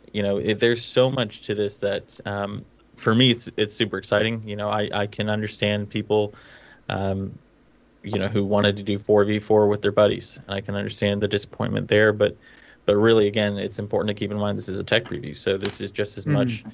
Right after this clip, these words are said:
Speaker 1: their testing, their s-, their, their back end, their, as much as their front end. And, um, I don't know.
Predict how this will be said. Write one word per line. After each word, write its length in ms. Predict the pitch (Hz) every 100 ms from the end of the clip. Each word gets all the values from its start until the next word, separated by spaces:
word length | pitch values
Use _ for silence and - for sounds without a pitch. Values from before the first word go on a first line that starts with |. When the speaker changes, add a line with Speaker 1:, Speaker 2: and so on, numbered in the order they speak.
| - - - _ -
Speaker 1:
their 360 | - 95 110 113 - -
testing, 380 | 107 104 - 101
their 180 | 101
s-, 180 | 107 - -
their, 400 | 104 104 101 101 - -
their 160 | 104
back 420 | 104 104 104 104
end, 380 | 107 104 104 104 - -
their, 240 | - 104 104 -
as 200 | 101 104
much 200 | 104 104
as 60 | -
their 100 | 107
front 220 | 131 113
end. 240 | - - -
And, 340 | 104 104 101
um, 320 | 104 107 104 - _ - - _ _ _ _
I 80 | -
don't 60 |
know. 140 | 104